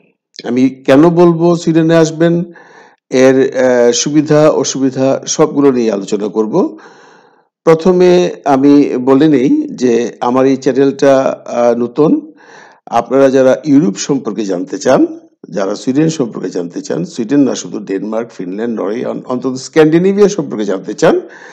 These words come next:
তাদেরকে আমি সমস্ত information দিতে পারবো। এবং আমি আপনাদেরকে কখনো কোনো রকম আলতু ফালতু information দেব না।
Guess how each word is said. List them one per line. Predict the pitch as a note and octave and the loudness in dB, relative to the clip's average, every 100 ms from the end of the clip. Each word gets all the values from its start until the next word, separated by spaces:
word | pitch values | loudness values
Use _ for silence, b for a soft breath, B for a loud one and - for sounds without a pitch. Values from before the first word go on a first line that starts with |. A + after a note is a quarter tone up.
| B B B B | B B B B
তাদেরকে | F3+ F#3 F3+ | 2 4 4
আমি | E3 D#3+ | 2 2
সমস্ত | F#3 G3 F#3+ - | 2 4 2 2
information | D#3+ C3 B2+ A#2 C3 | 0 2 0 -2 -4
দিতে | A2+ G2+ G2+ | -4 -6 -6
পারবো। | G2+ G2+ G3 F#4 B B B B | -6 -2 -2 -4 B B B B
এবং | C3 C#3+ D3 | 0 2 2
আমি | C#3+ D3+ F3+ F3 | 2 2 4 2
আপনাদেরকে | C3+ C#3 C3 C3+ E3 E3 | 2 0 0 -2 -2 -4
কখনো | A#2 A#2+ - G3 D#3+ A2 | -2 -2 0 0 2 -2
কোনো | - A#2+ D3 D#3+ | -4 -4 -2 0
রকম | C#3+ G#2 G#2 E2+ E3+ b b b b b b - - | 0 -2 -8 -10 -18 b b b b b b -8 0
আলতু | C3 E3 G3 F3 | 2 2 0 -2
ফালতু | - D3+ D3+ D3 | 0 -2 -2 -2
information | C#3+ C3 C3+ A#2 A#2+ C3 A#2+ | -2 -4 -6 -6 -6 -6 -2
দেব | C3 B2 | 0 0
না। | C3 A2+ | -2 -2